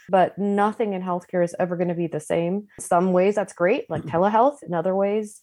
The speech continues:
Speaker 1: that's probably not so great. We're still trying to sort that out.
Speaker 2: It turned over a rock of things that were happening in healthcare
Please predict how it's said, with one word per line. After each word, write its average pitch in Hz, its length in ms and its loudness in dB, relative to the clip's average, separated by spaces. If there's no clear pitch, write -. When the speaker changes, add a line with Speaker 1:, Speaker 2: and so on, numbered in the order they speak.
Speaker 1:
that's 208 380 2
probably 220 420 -2
not 220 200 -4
so 202 100 0
great. 160 260 -4
We're 170 120 -4
still 180 200 -6
trying 175 220 -4
to 175 180 -2
sort 175 280 -6
that 165 140 -10
out. 165 180 -6
Speaker 2:
It 151 220 -6
turned 202 300 -2
over 147 380 4
a 113 60 -2
rock 123 420 2
of 104 160 -10
things 135 240 -6
that 127 120 -8
were 104 220 -4
happening 113 420 -4
in 101 80 -6
healthcare 98 540 -4